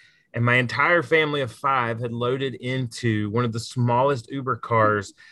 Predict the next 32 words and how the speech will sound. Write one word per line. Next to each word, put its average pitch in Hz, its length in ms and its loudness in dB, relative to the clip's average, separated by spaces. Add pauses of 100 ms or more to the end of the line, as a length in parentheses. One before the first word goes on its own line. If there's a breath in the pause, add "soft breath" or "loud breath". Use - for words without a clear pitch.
(120 loud breath)
I 110 100 -2
think, 131 360 -4
in 143 260 2
the 127 80 -2
city 123 340 0
of 107 240 -4
Bogota. 110 600 0 (360 loud breath)
And 117 120 -4
so 127 340 0
the 117 180 -10
three 156 340 -2
kids 151 460 4
and 131 120 -4
I 135 260 0
were 117 200 -4
crammed 143 460 -6
into 131 280 -6
the 120 80 -2
back 113 320 0
seat. 127 420 -6 (380 loud breath)
And 117 180 2
the 120 80 4
next 147 240 2
thing 151 180 2
I 139 120 2
know, 139 160 2
my 131 160 4
wife 127 340 2
is 117 160 -6
on 117 200 0
the 110 40 -2
phone 120 540 -2